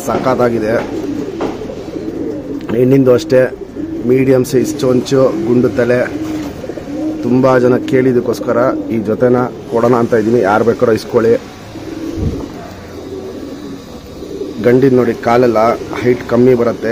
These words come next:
ಹೆಣ್ಣಿಂದು ನೋಡಿ height ಕಮ್ಮಿ ಬರುತ್ತೆ. ಈ ಹಕ್ಕಿಗಳು ಕಾಲು ಯಾವಾಗ್ಲೂ height ಕಮ್ಮಿ ಇರುತ್ತೆ. ಈ ವಿಜಯಪುರದ ಮಕ್ಷಿ, ಚಿಕ್ಕಬಳ್ಳಾಪುರ ಮಕ್ಷಿ ಅಂತ ಏನು ಹೇಳ್ತಾರೆ, ಆ ಲೈನ್ ಮಕ್ಷಿ ಇದು. Top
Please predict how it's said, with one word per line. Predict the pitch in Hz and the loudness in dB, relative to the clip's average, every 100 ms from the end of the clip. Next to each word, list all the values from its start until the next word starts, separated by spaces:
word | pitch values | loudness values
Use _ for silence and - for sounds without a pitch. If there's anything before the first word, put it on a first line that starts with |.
| 113 | 0
ಹೆಣ್ಣಿಂದು | 113 120 123 117 | 2 4 4 2
ನೋಡಿ | 110 107 110 - | 2 2 0 0
height | 117 127 120 | -2 -2 0
ಕಮ್ಮಿ | 113 120 | 4 4
ಬರುತ್ತೆ. | 110 101 101 104 87 - - - - - - - 120 | 2 0 0 -2 -2 -8 -8 -10 -12 -12 -12 0 2
ಈ | 113 | 2
ಹಕ್ಕಿಗಳು | - 139 123 123 120 - | 2 2 4 4 4 0
ಕಾಲು | 120 123 117 | 2 4 4
ಯಾವಾಗ್ಲೂ | 117 123 120 113 | 4 4 4 4
height | 123 - | 2 2
ಕಮ್ಮಿ | 117 120 117 | 2 4 4
ಇರುತ್ತೆ. | - 117 - - - - - - - - | 2 2 0 -2 -8 -8 -8 -8 -6 0
ಈ | 123 | 2
ವಿಜಯಪುರದ | 120 127 127 135 127 120 | 4 4 2 2 4 2
ಮಕ್ಷಿ, | 110 139 120 | 2 2 2
ಚಿಕ್ಕಬಳ್ಳಾಪುರ | 107 120 127 120 117 | 2 4 4 2 0
ಮಕ್ಷಿ | 107 - 117 | 0 2 2
ಅಂತ | 113 113 | 4 4
ಏನು | 120 | 2
ಹೇಳ್ತಾರೆ, | 104 104 113 - - - - - - - - 101 | 0 0 0 -2 -8 -12 -12 -10 -6 -6 -2 4
ಆ | 120 | 6
ಲೈನ್ | 120 120 110 | 6 6 4
ಮಕ್ಷಿ | - 127 107 | 2 2 4
ಇದು. | 113 117 - - - - - - - 92 - - - - - - - | 2 0 -4 -8 -6 -6 -6 -10 -8 -8 -8 -8 -12 -12 -10 -4 0
Top | 123 | 0